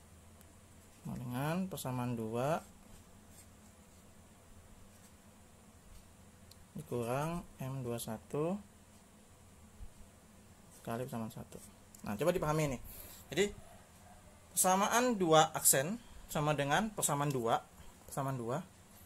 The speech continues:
dikurang pengali dikalikan persamaan satu.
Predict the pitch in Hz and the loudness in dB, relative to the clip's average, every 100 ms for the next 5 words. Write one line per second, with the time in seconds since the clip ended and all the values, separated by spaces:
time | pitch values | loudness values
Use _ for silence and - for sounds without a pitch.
0 | - - - - - - - 190 196 262 | -20 -20 -20 -20 -20 -14 2 2 4 6
1 | 208 135 151 208 - - - - - - | 6 6 2 -2 -8 -20 -20 -20 -20 0
2 | 175 170 143 127 139 190 233 - - - | 2 4 2 2 0 0 -2 -8 -20 -10
3 | 127 139 131 123 - 180 185 151 123 131 | -4 0 0 0 0 0 0 0 0 0
4 | 147 160 156 | 2 0 -2